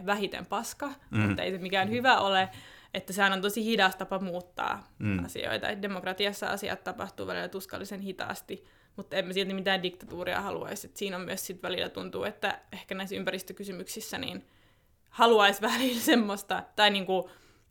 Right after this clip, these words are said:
Speaker 1: semmoista jonkinlaista ekofasismiakin, mut se ei sit, se, se sotii niin, niin, niinkun isosti sit sitä demokratian periaatetta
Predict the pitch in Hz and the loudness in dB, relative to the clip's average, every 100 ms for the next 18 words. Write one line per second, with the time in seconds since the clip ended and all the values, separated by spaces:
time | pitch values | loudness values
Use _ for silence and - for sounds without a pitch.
0 | - 247 202 202 214 196 190 190 214 - | 2 2 2 2 0 2 2 2 4 2
1 | 202 202 196 202 190 190 185 82 90 - | 2 2 2 0 -2 -4 -4 -4 -4 -4
2 | 185 185 _ - - - 180 - 202 180 | -10 -12 _ -20 -20 -10 -10 0 4 4
3 | 185 185 - - 214 190 - 202 202 202 | 0 -6 -10 -6 2 2 0 -4 0 0
4 | 202 185 190 190 180 - 202 185 180 - | 2 0 2 -2 -4 -6 -4 -4 -8 -14
5 | _ - 180 - - 180 196 - _ - | _ -14 -8 -8 -6 -6 -8 -14 _ -10
6 | 202 175 185 190 - - - 190 175 175 | -6 -4 -4 -8 -10 -10 -8 -6 -6 -6
7 | 170 - 196 - - - 73 - 202 - | -8 -10 -8 -8 -6 -6 -6 -8 -10 -10